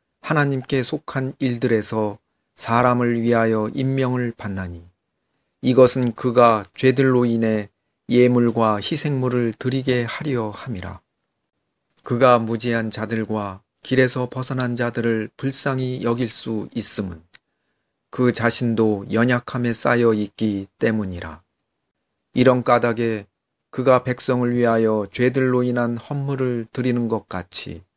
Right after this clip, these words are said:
자신을 위하여도 드려야 함이 마땅하니라. 이 존귀는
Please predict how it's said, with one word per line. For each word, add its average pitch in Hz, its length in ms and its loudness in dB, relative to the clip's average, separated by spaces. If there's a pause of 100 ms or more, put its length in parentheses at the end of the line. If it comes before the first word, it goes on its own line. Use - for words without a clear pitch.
(600)
자신을 120 640 0
위하여도 110 840 -2
드려야 123 420 2
함이 117 560 -4
마땅하니라. 107 1000 -6 (1400)
이 139 300 4
존귀는 120 760 2